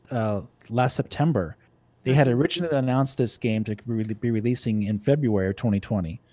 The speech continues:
Speaker 2: Mm-hmm.
Speaker 1: So that means that these retailers have been waiting to sell this game physically since probably July of last year, of twenty nineteen, because they have to talk to them in,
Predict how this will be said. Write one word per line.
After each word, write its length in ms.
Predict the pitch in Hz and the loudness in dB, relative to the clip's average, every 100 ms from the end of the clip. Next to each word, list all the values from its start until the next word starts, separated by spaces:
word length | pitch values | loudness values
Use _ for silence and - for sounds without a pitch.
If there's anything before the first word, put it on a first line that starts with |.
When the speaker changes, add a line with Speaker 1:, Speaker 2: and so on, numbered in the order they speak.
| - | -8
Speaker 2:
Mm-hmm. 300 | 180 180 170 - | -4 -4 -6 -8
Speaker 1:
So 400 | - 135 127 117 | 0 4 6 4
that 240 | 135 165 208 | 2 4 4
means 300 | 190 175 151 | 4 2 2
that 200 | 143 135 | -4 -2
these 280 | 151 175 131 | 0 0 0
retailers 640 | 156 208 175 127 110 113 | 2 2 4 4 2 0
have 140 | 127 | 0
been 200 | 120 120 107 | 0 0 2
waiting 480 | 143 190 143 107 104 | 4 4 2 0 -6
to 120 | 120 | -6
sell 280 | - 147 151 | 2 2 4
this 200 | 127 - | 0 -2
game 340 | 123 113 113 | -2 0 0
physically 580 | 104 160 156 - 110 107 | 2 2 2 -2 -2 -2
since 300 | - 131 - | -2 -2 -4
probably 340 | - 156 165 | 0 2 4
July 500 | 131 113 104 113 104 | 2 2 2 2 2
of 200 | 101 95 | 0 -2
last 360 | 107 101 92 - | -2 -2 -4 -2
year, 260 | 127 98 87 | -2 -2 -4
of 100 | - | -4
twenty 260 | 127 110 | -2 0
nineteen, 500 | 110 101 - 151 113 | 0 -2 -2 0 0
because 220 | 104 120 | 0 -2
they 80 | 107 | 0
have 120 | 117 113 | -2 -2
to 60 | |
talk 220 | - 123 - | -4 -4 -2
to 60 | |
them 160 | 107 104 | -2 0
in, 140 | 101 | -2